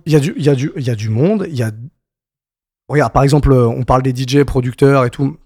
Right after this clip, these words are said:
Tu vois, faire, faire du son, c'est pas, c'est pas très compliqué aujourd'hui. Avant, fallait, fallait, fallait de l'argent pour, euh, pour faire du son, tu vois.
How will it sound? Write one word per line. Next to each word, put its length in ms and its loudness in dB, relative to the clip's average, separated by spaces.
Tu 60 -20
vois, 100 -6
faire, 340 -2
faire 180 0
du 120 -4
son, 180 -4
c'est 120 -12
pas, 200 -2
c'est 120 -12
pas 100 -4
très 160 -6
compliqué 380 -2
aujourd'hui. 320 -4
Avant, 240 0
fallait, 320 -2
fallait, 320 -4
fallait 180 -4
de 60 -2
l'argent 280 0
pour, 200 -4
euh, 220 -2
pour 160 -8
faire 140 -8
du 100 -10
son, 160 -6
tu 120 -10
vois. 120 -10